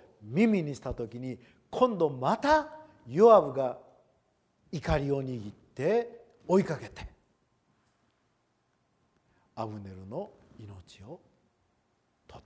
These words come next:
た。彼は兄弟の血に報いたんです。つまり、悪に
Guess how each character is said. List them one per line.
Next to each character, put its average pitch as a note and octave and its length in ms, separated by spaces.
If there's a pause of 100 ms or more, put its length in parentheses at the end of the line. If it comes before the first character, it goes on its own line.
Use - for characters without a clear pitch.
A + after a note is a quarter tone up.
た。 - 100 (3750)
彼 G#2+ 280
は F3 200 (760)
兄 G3 120
弟 E3 320 (140)
の B3 280 (640)
血 - 200
に E3 260 (880)
報 G3+ 160
い B2 180
た - 100
ん - 20 (140)
で - 100
す。 - 140 (1700)
つ - 120
ま A2+ 180
り、 F#3+ 200 (1600)
悪 E3 260
に C#3+ 300